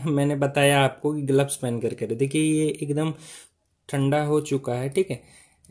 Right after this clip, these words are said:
ठंडा हो चुका है, इसलिए ग्लव्स पहन कर ये सब करना चाहिए, ठीक है। तो देखिए, ये अपने shape and size में आ गया, ठीक है। अब ये आगे पीछे नहीं होगा, ठीक है।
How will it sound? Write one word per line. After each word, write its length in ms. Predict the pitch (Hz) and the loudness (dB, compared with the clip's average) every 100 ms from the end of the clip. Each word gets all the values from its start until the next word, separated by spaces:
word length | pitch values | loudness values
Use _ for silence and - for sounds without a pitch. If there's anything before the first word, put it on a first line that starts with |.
| _ _ - | _ _ -10
ठंडा 760 | 147 139 139 139 143 143 143 139 | -2 0 2 2 0 0 -2 -2
हो 360 | 143 147 147 | 2 4 4
चुका 360 | 143 139 139 135 | 2 -4 -2 -2
है, 240 | 131 143 - - - | -2 -6 -8 -16 -10
इसलिए 400 | 135 - 139 135 | -8 -4 -2 -2
ग्लव्स 380 | 127 127 139 139 | 0 0 0 -4
पहन 300 | - 135 135 | -4 -2 -2
कर 180 | 135 135 | -2 -2
ये 120 | 127 | -2
सब 220 | 123 123 120 | -4 -8 -8
करना 320 | 117 113 110 | -10 -8 -8
चाहिए, 340 | 110 - 113 127 _ _ _ - - | -10 -12 -12 -14 _ _ _ -20 -12
ठीक 100 | 175 | -6
है। 100 | 156 - - - - | -6 -6 -16 -16 -4
तो 60 | |
देखिए, 260 | 156 160 190 | -2 2 4
ये 160 | 185 185 | 6 4
अपने 300 | 185 190 185 | 4 0 4
shape 320 | - 165 165 | 4 2 0
and 160 | 170 165 | 4 6
size 320 | 156 143 143 | 6 4 2
में 140 | 151 143 | 2 2
आ 100 | 110 | -2
गया, 220 | 95 98 - _ 185 | -6 -16 -20 _ -4
ठीक 120 | 175 | -2
है। 160 | 131 - 151 | -4 -4 -2
अब 140 | 151 | 0
ये 120 | 156 | 2
आगे 240 | 143 135 139 | 4 4 0
पीछे 300 | 139 139 143 | 0 -2 -2
नहीं 240 | 143 143 | 0 0
होगा, 200 | 139 139 - _ - | -2 -6 -10 _ -10
ठीक 180 | 160 | -8
है। 100 | 117 | -10